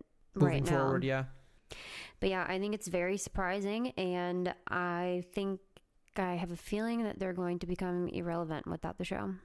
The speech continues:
Speaker 1: Yeah, <laughs> absolutely they
Speaker 2: Like, I
Speaker 1: will.
Speaker 2: think they'll lose a ton of business.
Speaker 1: Yeah.
Speaker 2: 'Cause they sell so much stuff.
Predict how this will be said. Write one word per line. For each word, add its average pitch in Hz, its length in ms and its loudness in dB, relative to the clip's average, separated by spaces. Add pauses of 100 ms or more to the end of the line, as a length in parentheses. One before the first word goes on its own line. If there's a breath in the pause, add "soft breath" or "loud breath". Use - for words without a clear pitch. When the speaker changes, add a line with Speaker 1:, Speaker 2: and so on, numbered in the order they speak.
(400)
Speaker 1:
Yeah, 170 380 4
<laughs> - 640 4
absolutely 196 680 4
they 208 160 8
Speaker 2:
Like, - 80 4
I 208 80 8
Speaker 1:
will. 202 60 4
Speaker 2:
think 220 260 0
they'll 185 300 2
lose 175 720 0
a 190 140 2 (140)
ton - 500 0
of 160 120 -2
business. - 600 -4 (220)
Speaker 1:
Yeah. 294 200 6 (360 loud breath)
Speaker 2:
'Cause 190 160 -2
they 190 120 2
sell 196 380 0
so 190 240 0
much 175 260 -2
stuff. - 540 -4